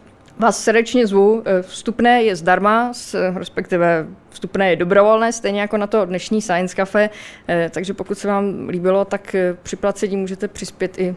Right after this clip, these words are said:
do čbánku, eh, s dobrovolným vstupným tamhle na baru. Ale každopádně, eh, za všech okolností se s vámi těšíme na viděnou na těch našich Science Café. A pan profesor už ví,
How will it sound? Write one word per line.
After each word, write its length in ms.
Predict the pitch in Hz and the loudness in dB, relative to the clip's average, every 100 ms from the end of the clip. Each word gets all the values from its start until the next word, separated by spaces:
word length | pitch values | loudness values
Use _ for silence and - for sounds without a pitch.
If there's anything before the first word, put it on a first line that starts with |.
| - | -6
do 160 | 175 | -8
čbánku, 600 | 170 175 170 180 190 180 190 | -6 -2 -2 0 0 0 0
eh, 360 | 180 170 170 170 | -2 0 -2 -6
s 340 | - - 180 | -16 -16 -8
dobrovolným 480 | 175 175 175 175 190 | -4 0 2 2 -2
vstupným 560 | - 175 190 175 - - - | -8 -10 -6 -6 -8 -12 -10
tamhle 340 | 165 165 170 - | -8 -4 -4 -4
na 80 | 143 | -4
baru. 260 | 160 156 - | -2 -2 0
Ale 180 | 165 | 0
každopádně, 680 | 165 208 208 214 208 220 220 214 - - - | 0 0 2 2 2 2 2 -2 -16 -20 -8
eh, 120 | - | 0
za 100 | 208 | 0
všech 200 | - 240 | 0 2
okolností 600 | 208 226 220 226 - 214 | 2 4 4 2 -2 -10
se 260 | - 214 202 | -2 0 0
s 260 | 196 - | -2 -6
vámi 300 | 190 185 202 | 0 2 0
těšíme 400 | 190 180 - 220 | -4 -6 0 2
na 80 | 196 | 2
viděnou 320 | 180 202 214 | 0 0 0
na 80 | 214 | -2
těch 200 | 208 226 | -2 -2
našich 260 | 226 247 254 | -2 -2 -4
Science 300 | 196 226 - | -2 -2 -4
Café. 340 | 165 - 170 | -6 -2 -2
A 120 | - 180 | 0 0
pan 200 | 220 226 | 0 0
profesor 400 | 220 226 - 226 | -4 -4 0 0
už 200 | 240 220 | -2 -4
ví, 180 | 220 | -6